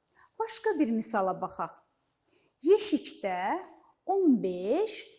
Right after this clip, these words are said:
armud var. Nə qədər armudun yeyildiyini bilmirik. Yəni, çıxılanımız məchuldur.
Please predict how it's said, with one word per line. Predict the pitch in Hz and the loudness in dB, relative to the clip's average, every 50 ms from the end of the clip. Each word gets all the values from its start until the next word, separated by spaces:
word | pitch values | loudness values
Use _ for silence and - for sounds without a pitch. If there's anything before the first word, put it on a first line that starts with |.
| _ _ - | _ _ -6
armud | 240 233 226 220 208 196 185 185 233 320 311 - | -4 -4 -4 -4 -4 -6 -6 -4 -4 -6 -4 -4
var. | 254 240 202 190 180 185 - - - _ _ _ _ _ _ _ _ _ _ _ _ _ _ _ _ - - - - _ _ _ _ _ _ _ _ _ _ - 427 | -2 0 0 0 0 -4 -8 -14 -20 _ _ _ _ _ _ _ _ _ _ _ _ _ _ _ _ -20 -20 -20 -20 _ _ _ _ _ _ _ _ _ _ -6 -6
Nə | 494 508 - | -4 -2 0
qədər | 370 302 208 - 214 190 190 - - - - _ _ | 0 0 0 0 -2 -4 -6 -10 -16 -20 -20 _ _
armudun | - 311 320 302 277 254 240 220 196 175 208 190 165 170 - - _ _ - | -2 0 0 0 2 0 0 0 -2 -4 -6 -8 -8 -8 -12 -20 _ _ -4
yeyildiyini | 226 254 269 247 220 208 190 175 170 196 196 185 202 247 370 427 - | 0 0 2 2 2 0 -2 -4 -6 -8 -8 -2 0 0 0 2 2
bilmirik. | 440 427 403 359 285 240 190 - 160 - - - - _ _ _ _ _ _ _ _ - | 2 4 6 6 6 4 2 -2 -8 -10 -12 -18 -20 _ _ _ _ _ _ _ _ -12
Yəni, | 214 208 220 233 208 185 170 170 214 285 - - - - - - _ - | -6 -2 -2 -2 -2 -2 -4 -2 -2 -2 -2 -2 -6 -18 -20 -20 _ -8
çıxılanımız | - - 370 - - 302 254 226 190 180 180 175 185 214 294 381 - - - - _ - | -6 -6 -4 -2 0 0 0 0 0 -2 -4 -6 -6 -6 -6 -6 -8 -12 -20 -12 _ 0
məchuldur. | 302 392 415 415 - - - 339 349 320 277 254 302 302 302 | 0 0 0 -2 -6 -8 -4 -2 -2 -2 -2 -2 -2 -4 -4